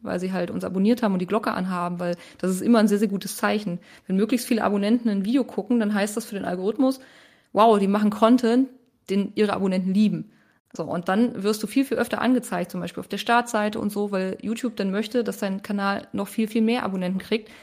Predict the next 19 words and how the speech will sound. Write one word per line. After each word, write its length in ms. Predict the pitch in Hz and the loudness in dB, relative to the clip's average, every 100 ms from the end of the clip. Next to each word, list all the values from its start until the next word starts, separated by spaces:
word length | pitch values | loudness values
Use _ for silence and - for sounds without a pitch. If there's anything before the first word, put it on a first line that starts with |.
| - - | -20 -6
weil 100 | 180 | -2
die 100 | 190 | 2
sich 140 | 208 220 | 2 2
jedes 240 | 226 214 | 2 6
Video 220 | 262 247 | 6 6
angucken 440 | - 180 180 - - | 2 -4 -4 -6 -6
und 160 | 175 | -4
YouTube 260 | 190 202 196 | -6 -8 -2
dann 140 | 208 | 0
damit 240 | 190 202 208 | 0 -2 -2
mehr 80 | |
Geld 220 | 208 240 240 | 0 -2 -2
verdient, 280 | 180 180 | -4 -4
weil 120 | 175 185 | -4 -2
sie 60 | |
mehr 120 | 208 | 0
Werbung 260 | 233 254 202 | 0 0 -2
ausspielen 380 | 196 - 160 156 | -4 -6 -8 -8
können. 200 | 170 | -8